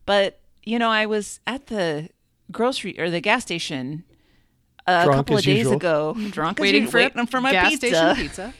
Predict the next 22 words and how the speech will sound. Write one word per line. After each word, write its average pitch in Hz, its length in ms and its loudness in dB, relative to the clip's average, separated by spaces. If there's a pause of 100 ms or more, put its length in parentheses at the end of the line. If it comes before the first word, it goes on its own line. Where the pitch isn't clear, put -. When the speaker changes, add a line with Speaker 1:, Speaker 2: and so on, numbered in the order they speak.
(200)
Speaker 3:
Yep. 196 160 -16
Speaker 1:
<laughs> 269 100 -2 (720)
And 233 160 4
I 240 80 6
was 254 180 0
in 233 220 0
line 202 560 0
with - 240 -10
my 165 140 -8
Diet 147 360 -8
Coke 220 540 -4 (440)
behind 220 560 -2
a 220 40 -6
guy 165 360 0
who 202 180 -10
had, 247 280 -10
like, 285 180 -10
a 277 100 -6
whole 294 360 -4
stack - 800 -10
of 180 120 -10
scratchers. 214 640 -4